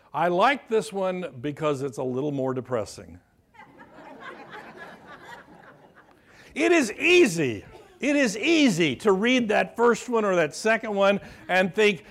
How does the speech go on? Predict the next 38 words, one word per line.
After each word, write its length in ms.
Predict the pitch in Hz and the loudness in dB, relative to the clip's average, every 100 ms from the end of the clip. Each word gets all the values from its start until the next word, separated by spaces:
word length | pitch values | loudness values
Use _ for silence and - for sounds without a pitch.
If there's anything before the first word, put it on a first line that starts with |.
| - | -2
"Well, 260 | 247 285 185 | 6 8 8
that's 240 | 208 - | 6 2
easy 280 | 247 202 190 | 0 0 0
for 180 | 180 160 | 2 2
you 280 | 160 262 | 4 4
to 100 | 277 | 4
say. 400 | - 185 160 170 | 2 4 4 4
Everything's 680 | 180 240 233 254 240 240 202 | 4 2 2 2 2 0 2
working 340 | 233 233 240 | 4 4 2
out 300 | 233 339 339 | 0 0 0
for 100 | 240 | -2
you, 320 | 180 214 254 170 | -2 0 0 4
right?" 340 | 151 202 311 - | 6 4 2 -8
It's 200 | - 233 | -4 -4
easier 500 | - 339 349 302 233 | 0 2 2 2 2
for 240 | 185 - 220 | 0 -2 -4
you 100 | 214 | -2
to 60 | |
say, 160 | 180 202 | 2 2
"I 240 | 147 208 | 4 4
delight 340 | 269 180 170 170 | 4 6 6 6
in 100 | 165 | 4
the 80 | 156 | 2
world, 680 | 165 165 175 - - 196 | 2 2 0 -10 -20 -6
the 380 | 160 156 135 147 - - | 2 4 4 2 -10 0
Word 260 | 190 214 | 4 6
of 80 | 180 | 4
God," 280 | 214 254 208 | 4 4 4
because 200 | 196 175 | 0 -2
you 280 | 165 294 370 | 4 6 8
don't 180 | 220 202 | 8 6
have 160 | 208 | 2
to 100 | 240 | 2
live 220 | 226 240 233 | 2 4 4
the 80 | |
life 240 | 254 262 269 | 4 4 4
I 260 | 269 339 359 | 4 4 4
live, 480 | 240 156 107 - | 4 4 2 -8